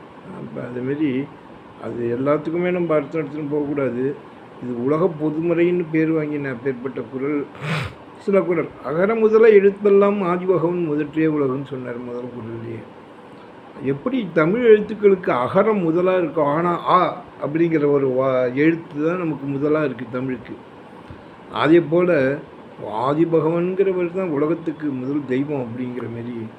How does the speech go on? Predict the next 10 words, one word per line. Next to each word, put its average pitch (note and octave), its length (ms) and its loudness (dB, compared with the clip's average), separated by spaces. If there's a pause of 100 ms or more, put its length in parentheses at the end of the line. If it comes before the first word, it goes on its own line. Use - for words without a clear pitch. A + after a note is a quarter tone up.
(1120)
ரொம்ப D3+ 260 -4
அருமையா B2+ 360 -4
சொல்லியிருக்கார். G#2 640 -10 (1200)
அப்போ E3 460 0 (2250)
சுவாமி G#3 400 -2
நம்பிக்கை, F#3+ 600 2
இறை F#3 200 8
நம்பிக்கை G#3+ 440 4
வேணுங்கிறதையும் A3+ 840 6
சொல்லியிருக்கார். E3+ 400 6